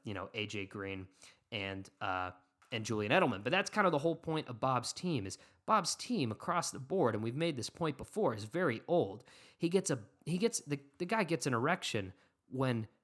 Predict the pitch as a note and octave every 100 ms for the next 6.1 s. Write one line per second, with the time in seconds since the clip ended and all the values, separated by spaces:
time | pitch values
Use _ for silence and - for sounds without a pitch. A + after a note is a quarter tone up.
0 | _ _ _ _ _ _ _ - F3 D#3+
1 | C3 A#2+ - D3+ D3+ C3 - C#3 D3 C3+
2 | A#2+ - - A2 - - F3 C3+ B2+ B2+
3 | - C3 A#2 A2 A2+ D3+ C#3+ D3 C3 B2+
4 | D3 C3+ G#2+ A2+ G#2+ G2+ - - - -
5 | B2 A#2 - - - A#2+ B2+ D3 C#3+ C3+
6 | B2+